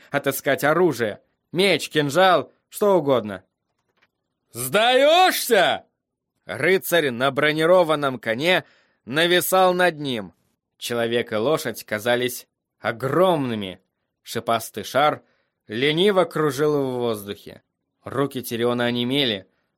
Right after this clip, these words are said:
он плохо видел. Ножны были пусты. "Сдавайся или умри!" объявил рыцарь, ускоряя вращение шара.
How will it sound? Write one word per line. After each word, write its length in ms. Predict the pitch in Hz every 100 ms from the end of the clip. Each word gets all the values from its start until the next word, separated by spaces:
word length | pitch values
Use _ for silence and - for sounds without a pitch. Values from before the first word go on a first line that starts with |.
| _
он 240 | 123 131
плохо 360 | - 131 143 131
видел. 540 | 127 147 120 107 95 _ _ _ _ _
Ножны 540 | 101 131 151 120 127
были 200 | 117 127
пусты. 600 | 127 131 - - 110 95 _ _ _ _ _ _ _
"Сдавайся 1300 | 98 113 117 214 233 254 262 247 226 175 - 147 135
или 320 | 165 202 233 240
умри!" 1080 | 247 247 247 247 233 226 208 190 156 - _ _ _ _ -
объявил 540 | 123 135 147 143 131 120
рыцарь, 480 | 156 175 180 160 - _ -
ускоряя 640 | 156 - 170 160 180 185
вращение 680 | 170 175 165 165 165 165 165
шара. 480 | 156 151 127 104